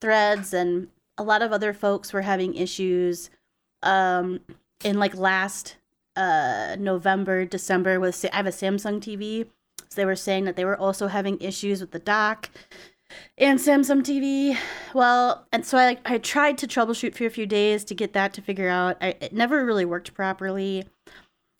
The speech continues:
And then when I und-, I just decided, like, "Well, I'm just gonna undock this thing." And then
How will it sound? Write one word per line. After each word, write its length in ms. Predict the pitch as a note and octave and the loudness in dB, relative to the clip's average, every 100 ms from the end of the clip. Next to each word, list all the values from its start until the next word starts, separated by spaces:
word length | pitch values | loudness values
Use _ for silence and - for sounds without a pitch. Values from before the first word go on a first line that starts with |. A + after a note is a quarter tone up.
| - | -2
And 180 | A#3 C4 | 2 4
then 220 | C#4 C#4 | 6 6
when 140 | A#3+ A3+ | 4 2
I 440 | G#3+ G#3+ G#3 - - | 2 2 0 -2 0
und-, 400 | A3+ G#3 G3 F#3+ - | 0 0 -2 -4 -2
I 80 | |
just 160 | G#3+ G#3+ | -2 -4
decided, 260 | G3 F#3+ F#3 | -2 0 0
like, 180 | F#3 | -2
"Well, 260 | F#3+ F#3 F3 | -2 0 0
I'm 140 | - G#3 | 0 -2
just 140 | G#3 | -4
gonna 200 | - E3+ | -4 -2
undock 280 | E3 F3+ F3+ | 0 -2 -2
this 180 | E3+ D#3 | -6 -8
thing." 340 | - D3 C#3 E3+ _ _ _ _ _ _ _ | -8 -8 -8 -12 _ _ _ _ _ _ _
And 140 | G#3 A3+ | 0 4
then 280 | C4 C#4 | 4 4